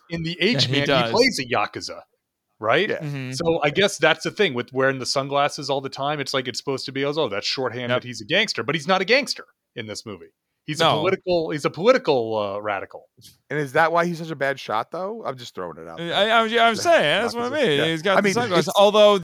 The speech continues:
Speaker 2: this is just on the heels of Dogura, which was heavily i-, <laughs> influenced by Yakuza films.
Speaker 3: Yeah.
Speaker 1: Yes.
Speaker 3: Well, I just feel like, you know, he, he decided to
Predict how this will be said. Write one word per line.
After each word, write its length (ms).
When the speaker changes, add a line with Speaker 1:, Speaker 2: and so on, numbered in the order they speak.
Speaker 2:
this 160
is 160
just 380
on 140
the 80
heels 340
of 140
Dogura, 640
which 200
was 180
heavily 1600
i-, 20
<laughs> 380
influenced 680
by 160
Yakuza 600
films. 560
Speaker 3:
Yeah. 180
Speaker 1:
Yes. 400
Speaker 3:
Well, 160
I 80
just 220
feel 180
like, 260
you 80
know, 100
he, 240
he 200
decided 380
to 100